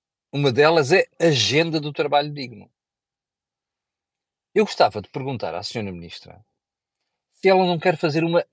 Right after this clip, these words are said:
agenda da segurança social digna. Percebe? Está a perceber a diferença? É que aquele ministério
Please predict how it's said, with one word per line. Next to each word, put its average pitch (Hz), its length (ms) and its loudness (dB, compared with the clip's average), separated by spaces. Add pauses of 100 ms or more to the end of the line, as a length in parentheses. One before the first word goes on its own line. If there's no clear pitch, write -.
agenda 170 920 2 (460)
da 156 160 0
segurança 165 480 0
social 170 340 2
digna. 139 460 -2 (1300)
Percebe? - 320 -4 (1000)
Está 143 120 -4
a 135 40 -2
perceber 139 240 -6
a 117 40 0
diferença? - 360 -12 (1600)
É 185 80 2
que 247 80 -2
aquele 285 220 -2
ministério 123 640 -2